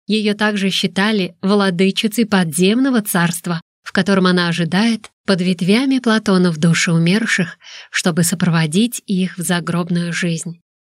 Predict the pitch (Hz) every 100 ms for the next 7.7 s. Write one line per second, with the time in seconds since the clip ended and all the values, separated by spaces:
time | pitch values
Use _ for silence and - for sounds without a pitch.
0 | - 180 175 165 170 202 240 202 - -
1 | 170 180 170 - 180 175 170 170 165 160
2 | 165 - 220 226 - _ - 220 240 220
3 | 247 240 226 226 220 226 214 196 - 196
4 | 190 185 - 185 170 165 180 196 202 214
5 | 202 - _ - 214 190 180 185 - 185
6 | 175 180 190 185 185 175 185 180 190 -
7 | 196 185 185 196 208 175 165